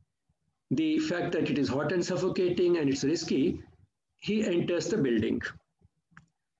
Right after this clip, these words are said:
Then irrespective of the outcome, whether he's able to rescue people or not, irrespective of the outcome, how does he feel? He feels extremely good. He feels a sense of immense joy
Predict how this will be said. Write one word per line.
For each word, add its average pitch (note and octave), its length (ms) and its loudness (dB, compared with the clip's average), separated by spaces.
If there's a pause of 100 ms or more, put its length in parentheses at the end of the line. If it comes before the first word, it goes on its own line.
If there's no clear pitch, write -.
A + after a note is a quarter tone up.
(260)
Then A3+ 180 2
irrespective C4+ 800 0
of - 120 -4
the - 220 0
outcome, D#3+ 580 0 (1400)
whether F3 240 0
he's G3 140 2
able F#3+ 300 4
to A#3 80 2
rescue A3 340 0
people A#3 300 2
or G3+ 100 -2
not, C3 360 -2 (300)
irrespective B3 680 0
of A3 140 -2
the G#3+ 120 0
outcome, F3 680 0
how F3 160 -2
does F3+ 160 0
he F#3 100 0
feel? A#2 380 2 (500)
He E3 100 4
feels F3 300 2
extremely C#3 540 2
good. A2 300 2 (640)
He E3 140 2
feels A3+ 380 2
a - 60 -2
sense E3 440 -2
of - 280 -2 (200)
immense G3 400 2
joy C3+ 600 0